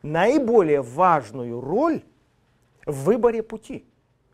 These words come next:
Павел даже сказал: «Я иду в Иерусалим по влечению Духа, зная, что там скорби и узы ждут меня». Но Дух его влёк. И это было определяющим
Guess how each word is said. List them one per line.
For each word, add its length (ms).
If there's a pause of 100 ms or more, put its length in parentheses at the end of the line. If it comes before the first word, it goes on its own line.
(180)
Павел 300
даже 240
сказал: 320
«Я 240
иду 180
в 60
Иерусалим 640
по 100
влечению 640
Духа, 400 (140)
зная, 580
что 140
там 160
скорби 460
и 160
узы 320
ждут 360
меня». 220 (800)
Но 180
Дух 280
его 260
влёк. 460
И 80
это 500
было 340
определяющим 1400